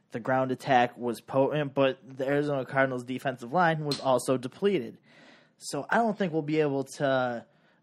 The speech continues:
exploit, you know, the interior line quite, quite the way we did with Arizona. But at the same time, you got Anthony Lynn up in the box. We're getting the, you know, up in,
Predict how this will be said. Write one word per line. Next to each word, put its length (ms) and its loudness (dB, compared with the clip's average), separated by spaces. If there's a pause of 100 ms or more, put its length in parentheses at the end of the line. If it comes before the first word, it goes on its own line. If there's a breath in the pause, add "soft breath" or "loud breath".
(120)
exploit, 1120 0 (440)
you 160 -8
know, 300 -4 (100)
the 280 -4
interior 800 0
line 420 0
quite, 440 0 (120)
quite 300 -4
the 80 -4
way 220 -2
we 160 -6
did 160 -2
with 180 -6
Arizona. 540 -2
But 600 4 (1120 soft breath)
at 160 -6
the 60 -16
same 320 -4
time, 460 -6 (1300)
you 100 -8
got 180 2
Anthony 400 -4
Lynn 200 -2
up 180 -4
in 80 -4
the 80 -2
box. 400 0 (420)
We're 140 -6
getting 320 -4
the, 360 2 (600)
you 80 -8
know, 180 -4
up 220 -6
in, 180 -8